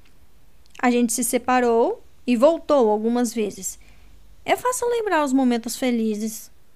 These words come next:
E a gente teve uma porção. Foram incríveis. Mas acho que, desde que a gente se separou, só consigo me lembrar disso. Então, sei que estar com ele era divertido.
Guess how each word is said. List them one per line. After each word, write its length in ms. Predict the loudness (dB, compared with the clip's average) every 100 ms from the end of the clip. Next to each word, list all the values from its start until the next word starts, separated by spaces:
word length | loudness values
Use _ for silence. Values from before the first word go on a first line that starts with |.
| -2
E 160 | 2 2
a 60 |
gente 240 | 0 -2 -2
teve 200 | -2 0
uma 180 | -2
porção. 680 | -2 -4 -4 -8 -4 -2 -2 -6 -16
Foram 260 | -10 0
incríveis. 680 | 2 4 2 -2 -4 -12 -16 -16 -20 -20 -20 -20 -20 -20 -20 -20 -8
Mas 200 | -4 -2
acho 260 | -2 -4 -8
que, 260 | -4 -4 -4 -10 -20 -20 -20 -20 -18
desde 400 | -4 -2 0 -2
que 120 | -4 -4
a 80 |
gente 280 | -4 -6 -6
se 160 | -6 -4
separou, 640 | -6 -6 -4 -4 -2 -2
só 200 | -4 -6
consigo 400 | -6 -6 -4 -2
me 100 | 0
lembrar 400 | 0 0 0 0
disso. 460 | -2 -4 -4 -8 -12 -20 -20 -20 -20 -20 -20 -20 -12
Então, 420 | -8 -2 -2 -2 -6 -14 -20 -20 -16
sei 460 | -10 -4 -2 0 -2
que 120 | -2
estar 300 | -4 -2 -4
com 240 | -2 -2 0
ele 260 | 0 2
era 180 | 0 0
divertido. 880 | -2 -2 -2 -2 -4 -2 -2 -2